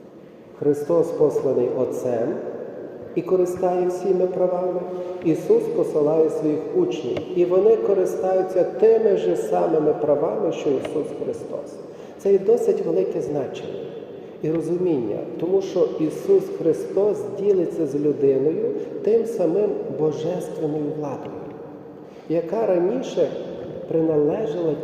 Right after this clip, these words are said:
тільки самому Творцеві. Тому Ісус Христос і дає владу своїм учням. Вони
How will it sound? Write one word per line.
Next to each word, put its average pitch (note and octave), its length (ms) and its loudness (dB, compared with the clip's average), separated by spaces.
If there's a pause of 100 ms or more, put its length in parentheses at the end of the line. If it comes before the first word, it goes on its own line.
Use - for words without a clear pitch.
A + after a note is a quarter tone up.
тільки F#3 400 -2
самому D#3 500 -2
Творцеві. - 500 -6 (760)
Тому C#4 240 2
Ісус C4+ 420 -4
Христос A3 560 4 (140)
і F#3 80 4
дає F#3 400 4
владу F#3 440 2
своїм F#3 300 2 (100)
учням. D#3 380 0 (240)
Вони F3 520 4